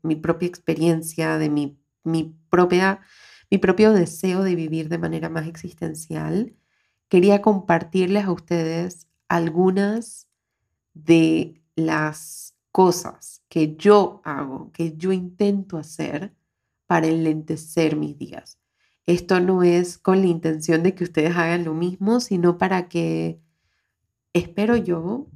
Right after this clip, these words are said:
pueda, em, puedan estos ejemplos como invitar a la reflexión de ustedes pensar en las maneras que, en las cuales ustedes pueden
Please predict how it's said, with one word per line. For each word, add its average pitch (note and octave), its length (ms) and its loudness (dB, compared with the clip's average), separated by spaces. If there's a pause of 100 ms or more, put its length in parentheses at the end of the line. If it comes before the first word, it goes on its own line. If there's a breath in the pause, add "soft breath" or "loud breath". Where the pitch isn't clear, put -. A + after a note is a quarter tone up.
(100)
pueda, F#3 680 0 (680)
em, E3+ 480 -4 (340)
puedan A3 300 4
estos A#3 260 -2
ejemplos F3+ 480 -2
como E3 420 -6
invitar E3+ 500 -6
a F#3+ 40 -4
la G3 160 -2
reflexión E3+ 920 -8 (500)
de F3+ 140 -2
ustedes F#3 360 -2
pensar E3+ 840 -2
en F3 300 0
las E3 420 -6 (380)
maneras F3+ 760 0 (280)
que, F3+ 540 -2 (1160)
en F3+ 140 2
las F3+ 100 0
cuales F3 320 2
ustedes G3+ 480 0
pueden F#3+ 360 0